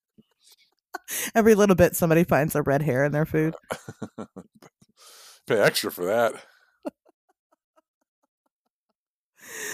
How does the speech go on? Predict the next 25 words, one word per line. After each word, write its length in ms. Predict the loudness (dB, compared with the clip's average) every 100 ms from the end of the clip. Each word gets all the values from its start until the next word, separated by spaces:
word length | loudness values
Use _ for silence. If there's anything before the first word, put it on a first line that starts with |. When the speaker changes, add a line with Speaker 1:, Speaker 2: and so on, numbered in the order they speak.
| -12 0
Speaker 1:
Oh, 840 | 4 4 4 4 2 2 0 -2 -4
man. 400 | -4 -4 -6 0
Well, 260 | 0 0 -4 -16 -4
anyway, 320 | 0 0 0 -4 -6 0 0 0
<laughs> 460 | -10 -10 -20 -16 -6
that 160 | -4
got 220 | -2 -4 -4
weird. 340 | -6 -6 -4
I 80 | -2
hope 220 | 0 0
it 80 | -2
got 180 | -6 -8
weird. 260 | -8 -10 -6
That's 240 | -6 -4
the 60 | -6
point 260 | 0 0 0
of 60 |
the 60 | -2
show. 400 | -4 -2 -2 -6
It's 100 | -6
supposed 220 | 0 2 2
Speaker 2:
Right. 80 |
Speaker 1:
to 60 | 0
get 160 | -2 0
weird. 360 | 0 -2 -6